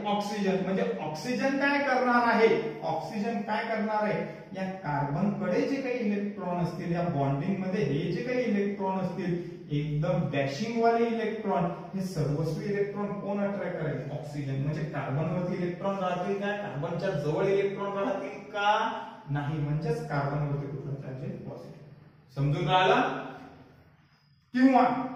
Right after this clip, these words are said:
कार्बोनिल बॉन्ड जर असेल तर ऑक्सिजन always negative,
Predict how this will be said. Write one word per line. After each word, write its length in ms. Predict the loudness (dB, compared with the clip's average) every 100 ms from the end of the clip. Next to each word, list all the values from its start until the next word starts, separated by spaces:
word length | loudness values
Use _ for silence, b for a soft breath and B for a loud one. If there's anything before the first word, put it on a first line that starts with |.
| -4
कार्बोनिल 880 | 0 2 4 6 6 6 4 2 0
बॉन्ड 300 | 2 4 4
जर 180 | 2 2
असेल 280 | 2 2 0
तर 100 | 2
ऑक्सिजन 520 | 2 2 0 2 2
always 340 | 2 2 0 -2
negative, 440 | 0 2 2 2